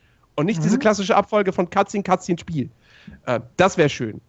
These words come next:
Speaker 1: Aber damit rechne ich so schnell nicht. Also das kommt wahrscheinlich in der nächsten Konsolengeneration <laughs> oder so. Ja. Ähm, aber sowas wär halt einfach mal geil. Ja. Aber
Speaker 2: Mhm.
Speaker 1: wie gesagt, so dieses Trainer-Ding,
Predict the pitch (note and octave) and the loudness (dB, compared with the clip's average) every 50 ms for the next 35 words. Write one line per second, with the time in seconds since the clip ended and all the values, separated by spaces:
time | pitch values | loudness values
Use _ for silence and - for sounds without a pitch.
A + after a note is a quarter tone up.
0 | _ _ - D3+ D3 E3 E3 D#3 - A#3 A3 F#3 - - F3+ F3 - - E3 - | _ _ -2 2 4 4 4 4 4 2 2 2 2 0 -2 -4 -2 -4 -6 -8
1 | C3 - - C#3+ C3+ C#3 C3+ - - C3 B2 B2 A#2+ A#2+ - B2 - - - - | -8 -12 -12 -10 -8 -8 -8 -4 -4 -4 -2 -2 -4 -8 -10 -12 -16 -14 -10 -8
2 | - B2+ B2+ C#3 C#3 D3 - - F3 D#3 - D3+ - D#3+ D3+ D3+ D3 D3 - - | -4 -2 0 0 0 0 0 -2 -2 0 0 0 2 2 2 2 0 -2 -6 -12
3 | - - _ _ _ _ _ - - - - - _ _ _ _ _ _ _ - | -20 -20 _ _ _ _ _ -20 -20 -20 -20 -20 _ _ _ _ _ _ _ 2
4 | D#3 D#3 D#3 D3+ F3 E3 - D3+ - F3+ F3 D3 F#3+ G3 F#3 F#3 F3 D#3 D#3+ D#3 | 4 6 6 6 4 2 2 0 2 2 6 6 6 6 6 4 0 -2 -2 -4
5 | D3+ D#3+ D#3 - - F3 C#3+ B2 A#2 C3 C3 - - A#3 - - - - - F#3 | -6 -8 -8 -6 -4 -4 -4 -2 -2 -4 -2 2 2 2 2 0 -2 0 0 0
6 | C3 G#2 - - _ _ _ _ - C3+ C#3 C3+ C#3+ D#3 - _ _ _ _ _ | 0 0 -4 -14 _ _ _ _ -6 -2 -2 -2 -2 -4 -8 _ _ _ _ _
7 | _ _ _ _ _ - D3+ C#3 C3 C3 C3 B2+ B2 - - E3+ F3+ F#3 - G3+ | _ _ _ _ _ -2 -2 0 0 0 -2 -2 -4 -2 0 2 2 4 4 4
8 | A#3 A#3 F#3+ - D3+ D3 C#3 C#3+ C#3 - - C3 - C3 A#2 D#3+ C3 B2 - A#2 | 4 2 2 0 -2 -8 -10 -8 -8 -8 -10 -10 -10 -12 -12 -12 -14 -12 -12 -12
9 | A2 A#2 A#2 G#2 - _ _ _ _ _ _ _ _ _ _ _ _ _ _ _ | -12 -12 -14 -16 -20 _ _ _ _ _ _ _ _ _ _ _ _ _ _ _
10 | _ - - _ _ _ _ _ _ _ _ _ _ _ - B2 A#2 G#2+ A#2 - | _ -20 -20 _ _ _ _ _ _ _ _ _ _ _ -10 -10 -10 -10 -12 -16
11 | _ _ _ _ _ _ _ _ - E3+ F3 G3 G3 G#3+ B3+ G3 F#3 G#3 F#3 F#3 | _ _ _ _ _ _ _ _ 0 4 4 6 6 4 2 0 -2 -2 -2 -4
12 | D#3 - F3+ D3+ F3+ F3 - - - - F#3 G#3+ A3 F#3 D3+ C3 C#3+ B2 A2 | -4 -6 -8 -8 -10 -14 -18 -12 -4 0 2 4 4 4 2 0 -2 -4 -6